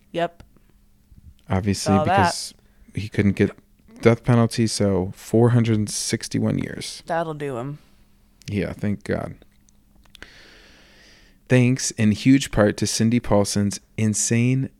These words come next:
Speaker 2: attention to detail and clear thinking during a moment when her life was also at stake.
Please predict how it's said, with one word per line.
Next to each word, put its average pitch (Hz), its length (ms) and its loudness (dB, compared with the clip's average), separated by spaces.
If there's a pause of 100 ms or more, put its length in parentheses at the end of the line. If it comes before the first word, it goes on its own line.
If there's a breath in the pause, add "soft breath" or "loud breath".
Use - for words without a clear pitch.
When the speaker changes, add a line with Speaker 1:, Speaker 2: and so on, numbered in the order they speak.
(140)
Speaker 2:
attention 110 800 -2
to 113 120 -2
detail 101 640 -2 (180)
and 104 180 -6
clear 160 320 0
thinking 101 580 -4 (500 soft breath)
during 107 240 4
a 104 60 4
moment 101 420 2
when 104 140 0
her 104 120 0
life 101 320 -4
was 95 140 -4 (100)
also 98 540 -2 (460)
at 85 160 -6
stake. - 500 -12